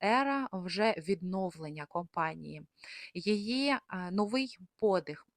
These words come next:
До речі, компанія Natura, е, перша компанія в Латинській Америці, яка отримала сертифікацію B Corporation, міжнародний статус, який відповідає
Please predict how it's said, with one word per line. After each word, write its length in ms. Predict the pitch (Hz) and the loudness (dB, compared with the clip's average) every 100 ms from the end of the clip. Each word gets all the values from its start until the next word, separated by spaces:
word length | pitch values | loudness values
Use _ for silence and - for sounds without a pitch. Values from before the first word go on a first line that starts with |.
| - | -2
До 120 | 208 | 2
речі, 280 | 247 - 208 | 2 2 0
компанія 640 | 208 202 233 214 196 185 | -2 4 6 6 2 0
Natura, 720 | 180 190 185 - 247 302 190 151 - - - - | -2 -4 -2 2 4 6 4 2 -10 -14 -8 -4
е, 200 | 185 170 _ | -4 -4 _
перша 460 | 220 196 - - - | 8 8 6 -6 -8
компанія 800 | - 185 196 214 320 269 180 151 160 _ | -4 0 4 6 6 4 2 -4 -8 _
в 340 | - 165 190 180 | -10 2 4 4
Латинській 600 | 190 202 214 185 - 165 180 | 4 4 4 2 -2 -4 0
Америці, 680 | 170 175 240 254 - - 135 - - - - | 0 2 2 2 -4 -10 -10 -16 -20 -10 0
яка 320 | 190 196 214 | 2 8 8
отримала 840 | 185 180 214 262 262 190 165 156 - _ _ _ _ | 8 2 2 2 2 2 0 -2 -10 _ _ _ _
сертифікацію 920 | - 202 - 196 180 196 208 233 180 160 | -2 -2 -2 -8 -2 4 4 4 -2 -2
B 240 | 160 185 220 - | -4 -4 -2 -2
Corporation, 720 | 170 170 160 143 - - 160 | -2 0 0 0 -4 -10 -2
міжнародний 840 | 190 220 208 220 214 175 156 147 - | 6 6 8 8 8 4 0 -8 -8
статус, 480 | - 190 170 156 - | 0 2 2 -2 -4
який 500 | 175 185 - 208 165 | -2 -2 2 2 0
відповідає 800 | 175 - 175 165 156 190 240 160 | -6 -4 -4 -2 6 6 6 4